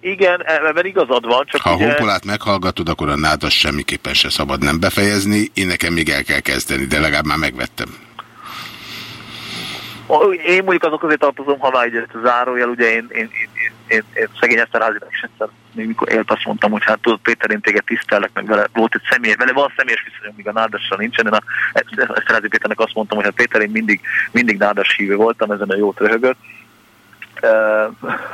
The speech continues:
Speaker 1: <laughs> éppen pont Eszterházinak a szeméből mondani, hogy nyilván egy fanyar irónia,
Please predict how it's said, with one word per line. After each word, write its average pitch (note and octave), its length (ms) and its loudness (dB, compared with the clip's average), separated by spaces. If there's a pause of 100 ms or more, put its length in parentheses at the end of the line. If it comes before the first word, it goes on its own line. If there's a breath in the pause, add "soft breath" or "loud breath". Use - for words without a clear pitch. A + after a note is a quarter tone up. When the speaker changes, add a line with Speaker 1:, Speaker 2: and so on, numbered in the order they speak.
Speaker 1:
<laughs> - 760 0
éppen A2+ 180 0
pont B2 160 0
Eszterházinak A2+ 480 0
a A2 120 -4
szeméből A#2 320 2
mondani, A2+ 300 0
hogy A#2 120 -4
nyilván A2+ 260 2
egy G#2+ 100 -2
fanyar G#2+ 320 2
irónia, C3 480 2